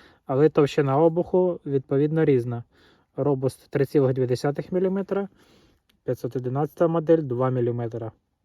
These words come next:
Ширина клинка також різна, і це помітно на відео. Двадцять два і дев'ять міліметра проти дев'ятнадцяти і три міліметра.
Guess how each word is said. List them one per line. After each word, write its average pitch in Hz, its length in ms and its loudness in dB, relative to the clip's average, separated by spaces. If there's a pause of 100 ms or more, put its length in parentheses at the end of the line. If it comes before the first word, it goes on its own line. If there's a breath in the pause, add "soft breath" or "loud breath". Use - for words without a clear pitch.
Ширина 160 440 0
клинка 143 380 0
також 127 340 -2
різна, 175 360 0
і 151 60 2
це - 160 -4
помітно 151 400 -4
на 156 140 -4
відео. 113 380 -4 (360 soft breath)
Двадцять 139 420 -2
два 135 320 0
і 123 80 -2
дев'ять 151 400 0
міліметра 196 560 -4 (380 soft breath)
проти 156 320 2
дев'ятнадцяти 143 720 -2
і 151 160 -6
три 147 200 0
міліметра. 120 500 -6